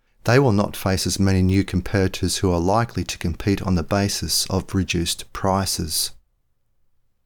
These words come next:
Part G, the pricing of priest-like services. The law of the market is this: high bid wins,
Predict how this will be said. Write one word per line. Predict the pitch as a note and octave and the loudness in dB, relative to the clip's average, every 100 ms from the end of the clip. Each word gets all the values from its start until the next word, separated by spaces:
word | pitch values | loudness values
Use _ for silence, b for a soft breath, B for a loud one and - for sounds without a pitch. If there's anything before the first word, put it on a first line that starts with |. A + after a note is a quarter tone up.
| _ _ _ _ _ | _ _ _ _ _
Part | - B2 - _ | 0 0 0 _
G, | - A2 A#2 D2+ - _ _ - | 0 2 2 0 -8 _ _ -6
the | A#2 | -4
pricing | - C3 B2+ A#2+ G2+ | 2 4 4 4 2
of | F#2+ - | 0 -6
priest-like | - A#2+ A2 - - F2+ G2 G2 F#2 - | 0 2 2 -2 -8 0 2 2 -2 -6
services. | - - G2 F#2 - D#2 D2 - - - _ _ _ _ _ _ | -2 2 2 0 -4 -4 -4 -6 -6 -18 _ _ _ _ _ _
The | A#2 | 2
law | B2+ E3+ | 6 6
of | F#3+ | 6
the | D#3+ | 4
market | A#2+ A2+ A#2 G2 | 4 2 2 0
is | F#2 - | -2 0
this: | E2+ - - - - _ _ | -2 0 -4 -6 -18 _ _
high | - A#2+ B2+ | 0 4 4
bid | B2 G2 G2 - | 4 0 0 0
wins, | G2+ F#2+ D2+ D#2+ - | 0 2 0 -2 -4